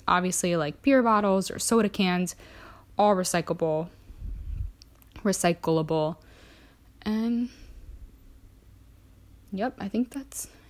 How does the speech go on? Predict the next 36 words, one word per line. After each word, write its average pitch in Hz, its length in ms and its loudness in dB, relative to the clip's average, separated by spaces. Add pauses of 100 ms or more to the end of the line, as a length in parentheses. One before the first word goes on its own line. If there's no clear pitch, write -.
(160)
it 254 240 -4
for 247 200 2
now, 208 420 2
friends. 220 720 0 (840)
I - 80 2
haven't 294 240 8
really 349 200 6
gotten 269 200 6
into 254 180 4
the 214 80 4
composting 226 680 4
yet, 240 280 2 (380)
and 190 120 2
I 175 120 4
don't 196 240 0
think 202 160 2
I 175 80 -2
can 175 440 0 (380)
because 170 200 -2
I 165 100 0
think 170 280 -6
the 170 80 -2
squirrels 160 500 0
would 170 100 -4
go - 220 -2
out 156 140 2
of 156 120 -6
control 156 420 -2
and 160 80 -2
they 156 60 -2
would 151 120 -2
always 151 280 -2
be 165 100 -4
in 160 80 0
our 156 120 -2
yard. 170 420 2